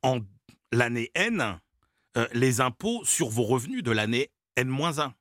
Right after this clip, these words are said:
Or, ce qu'il faut pas oublier, c'est que chaque année, les, les re-, les revenus des deux tiers des Français augmentent.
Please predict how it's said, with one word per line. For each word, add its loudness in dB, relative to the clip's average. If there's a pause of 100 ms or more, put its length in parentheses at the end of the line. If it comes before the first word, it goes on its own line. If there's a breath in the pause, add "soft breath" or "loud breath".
(460 soft breath)
Or, 2
ce -8
qu'il -6
faut -2
pas 2
oublier, 2
c'est -2
que 2
chaque 2
année, -2 (280)
les, 2 (100)
les 2
re-, -2
les 2
revenus 0
des 0
deux 4
tiers -2
des 0
Français -2
augmentent. -4